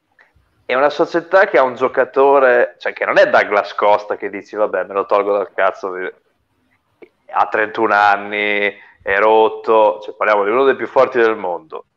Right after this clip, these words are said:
giovanissimo, tra un anno è gratis, vale tipo centosessanta milioni, te lo fai andare via così? A me sembra molto strano,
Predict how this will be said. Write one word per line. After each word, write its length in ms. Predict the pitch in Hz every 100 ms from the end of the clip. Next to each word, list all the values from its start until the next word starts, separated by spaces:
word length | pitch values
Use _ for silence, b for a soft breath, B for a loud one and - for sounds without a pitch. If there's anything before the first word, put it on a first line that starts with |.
| _
giovanissimo, 1200 | 107 104 135 151 147 135 113 - - 92 85 - _ _ _ _ _
tra 140 | - 113
un 160 | 123
anno 540 | 139 127 110 98 87 - _ _
è 120 | 110
gratis, 880 | 127 143 139 135 156 156 - - _ _ - - _ _ _ _ _ _
vale 420 | 110 120 113 104
tipo 260 | 117 107 113
centosessanta 880 | - 127 113 - 117 - 123 123
milioni, 800 | 120 135 120 113 113 117 120 - _ _ _ _ _ _ _
te 80 | 104
lo 80 | 104
fai 120 | 110
andare 200 | 104 104
via 120 | 104
così? 220 | 98 110 107 95 104 - _ _ _ _ _ _ _ _ _ _ _
A 80 | -
me 140 | 92 123
sembra 320 | 117 104 104
molto 260 | 110 127 113
strano, 560 | - 101 92 80 71